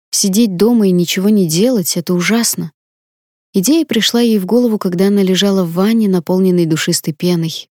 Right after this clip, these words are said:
пила вино и не подозревала, что к ней нагрянет Стефано Висконти. Она вспомнила свою идею только сейчас, когда Дерек с Камилой заговорили о медицине.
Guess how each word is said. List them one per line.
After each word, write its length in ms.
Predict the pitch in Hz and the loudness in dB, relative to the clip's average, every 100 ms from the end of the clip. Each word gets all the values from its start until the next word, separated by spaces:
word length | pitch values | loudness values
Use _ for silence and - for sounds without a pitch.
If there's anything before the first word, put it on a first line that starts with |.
| _ | _
пила 260 | 180 175 165 | -2 0 0
вино 380 | 175 175 190 247 | 0 0 2 2
и 100 | 220 | 2
не 140 | 190 | 2
подозревала, 600 | 180 175 165 165 175 214 | 0 0 0 0 0 -2
что 200 | 208 196 | -2 -4
к 80 | - | 0
ней 120 | 185 | 0
нагрянет 520 | 185 175 175 180 180 | 2 0 0 0 -2
Стефано 420 | - - 147 165 165 | -4 -6 -4 -4 -2
Висконти. 640 | 160 - 156 165 - 175 _ _ _ _ _ _ _ _ _ | -4 -6 -6 -6 -6 -10 _ _ _ _ _ _ _ _ _
Она 160 | 190 214 | 0 0
вспомнила 540 | 220 - 233 233 220 | 0 0 2 2 2
свою 420 | 208 208 202 214 202 | 0 0 2 2 2
идею 320 | 175 220 208 | 2 0 0
только 300 | 202 190 202 | -2 -2 -4
сейчас, 480 | 185 - 220 240 - | -4 -2 -2 -4 -4
когда 320 | 175 165 175 | -4 -2 0
Дерек 320 | 170 226 - | 0 -2 -4
с 80 | - | -2
Камилой 400 | 180 175 196 190 | 0 2 2 0
заговорили 560 | 170 165 165 165 170 | 0 0 0 0 0
о 40 | 170 | 0
медицине. 640 | 170 165 156 160 156 165 | 0 -2 -4 -4 -4 -6